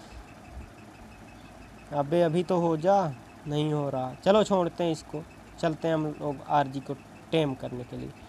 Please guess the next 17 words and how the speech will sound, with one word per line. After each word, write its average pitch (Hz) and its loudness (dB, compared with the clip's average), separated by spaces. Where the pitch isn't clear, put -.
नी-, 143 -6
अभी 170 6
नीचे 196 4
बैठा 190 6
हुआ 185 6
है, 190 6
इसको - -4
टेम 185 2
करते 180 -2
हैं 180 2
फटाफट। 180 -6
और 165 6
इसकी 185 0
हेल्थ 180 2
ओके, 175 2
चार 170 6
सौ, 170 0